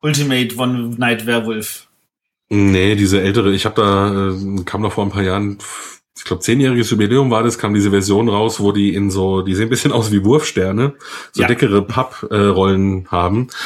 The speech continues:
Speaker 2: Und das ist insofern einfach ganz gut, weil dieses so dünnes Kartenzeug in Schülerhänden, äh, manchmal schmilzt wie Butter in der Sonne. Und dementsprechend, äh, hab ich das bevorzugt, dicke Papp-, äh,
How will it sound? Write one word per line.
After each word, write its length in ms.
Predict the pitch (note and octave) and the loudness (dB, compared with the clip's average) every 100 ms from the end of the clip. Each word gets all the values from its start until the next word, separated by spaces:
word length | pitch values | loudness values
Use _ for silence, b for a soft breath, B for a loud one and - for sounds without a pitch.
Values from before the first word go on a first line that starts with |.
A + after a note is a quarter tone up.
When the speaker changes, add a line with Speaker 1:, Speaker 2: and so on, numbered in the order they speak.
| B B | B B
Speaker 2:
Und 180 | F#2 F#2 | 0 2
das 120 | F#2 | 2
ist 180 | G#2+ - | 2 0
insofern 440 | G2+ A2 G#2 G2 | 2 2 2 0
einfach 240 | F#2+ G2+ - | 2 0 0
ganz 200 | G2+ - | -2 0
gut, 280 | G#2 G#2 | -2 0
weil 380 | F#2+ F2+ F#2 F#2 | 0 0 2 0
dieses 260 | F#2 F#2 F2+ | 0 -2 0
so 100 | F#2 | -2
dünnes 340 | F2 G#2 G2+ - | 0 0 0 0
Kartenzeug 800 | F#2 F#2+ G2+ - F2+ F#2+ - - | -2 -2 -2 0 0 0 -6 -8
in 180 | F#2 F2+ | -4 -2
Schülerhänden, 880 | G#2 G#2 F#2 F#2 F2+ F#2 F2+ F#2 F#2 | 0 2 2 0 0 -2 0 -2 -2
äh, 260 | F2 E2 E2 | -4 -4 -4
manchmal 440 | E2 G2 G2 G2+ | -6 -6 -4 -4
schmilzt 400 | - A#2+ D3 - | 0 0 0 2
wie 80 | G2 | 4
Butter 300 | C3+ D3+ C3 | 4 4 4
in 80 | A2+ | 4
der 100 | G2+ | 2
Sonne. 380 | A#2 A2+ D3+ E3 B B B B | 2 2 2 -2 B B B B
Und 440 | G#2 G2 G2 F#2 | 2 4 2 0
dementsprechend, 1000 | F#2+ F#2+ F2+ - F#2 F2+ F#2 F2 E2+ - | 0 0 0 -2 -2 0 0 0 -2 -2
äh, 320 | D#2+ F2 E2 | 0 0 0
hab 160 | E2+ F2 | -2 -2
ich 180 | E2+ - E2+ | -2 -2 -2
das 160 | F2 - | -2 -2
bevorzugt, 580 | F2+ G2 F#2 G2+ G2 | -2 0 2 0 0
dicke 220 | A2+ G2+ F#2 | 0 2 0
Papp-, 440 | - F#2+ - - - | 0 -4 -4 -14 -8
äh, 400 | - E2+ E2+ E2+ | -2 0 -2 -6